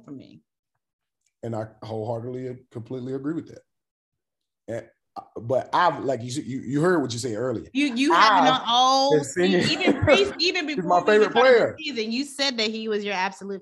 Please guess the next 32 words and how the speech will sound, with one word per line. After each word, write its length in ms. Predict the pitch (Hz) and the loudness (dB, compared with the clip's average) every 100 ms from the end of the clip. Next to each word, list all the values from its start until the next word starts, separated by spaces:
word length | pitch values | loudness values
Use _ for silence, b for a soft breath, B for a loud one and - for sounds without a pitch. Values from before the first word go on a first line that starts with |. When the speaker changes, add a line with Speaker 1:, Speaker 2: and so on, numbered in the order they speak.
| - | -10
Speaker 1:
favorite. 300 | 196 185 139 | -12 -8 -6
Speaker 2:
He's 80 | 147 | -2
Speaker 1:
So 80 | |
Speaker 2:
my 60 | 156 | -2
Speaker 1:
you 60 | 151 | 0
Speaker 2:
favorite 220 | 175 156 | -2 -2
Speaker 1:
did. 60 | - | -4
Speaker 2:
player. 460 | 190 175 113 - | -2 0 -2 -6
And 140 | 143 147 | -8 -4
because, 840 | 143 202 220 220 190 170 160 - - | -4 0 2 2 0 -2 -6 -10 -8
and, 120 | 180 190 | -6 -2
and, 200 | 190 190 196 | -4 -4 -4
and 140 | 185 | -2
I 100 | 170 | 0
don't 240 | 226 196 | 2 0
mind 560 | 151 175 165 135 123 123 | 0 0 0 -2 -6 -8
him 240 | 147 143 | -8 -6
going 320 | 131 147 139 - | -4 -2 -2 -4
under 220 | 139 143 131 | -4 -4 -4
the 100 | 123 | -4
radar, 460 | 127 110 95 76 - - | -4 -6 -10 -12 -18 -12
you 100 | 123 | -6
know 60 | |
what 60 | 123 | -4
I 120 | 127 | -4
mean? 120 | 127 | -4
Like, 260 | 123 117 107 _ | 0 -2 -2 _
and 140 | 139 175 | -2 -2
that, 180 | 185 | 0
that's 220 | 165 196 185 | 0 0 0
okay. 420 | 160 135 104 104 _ | -4 -6 -6 -12 _
Like, 320 | 127 135 120 | -2 0 -2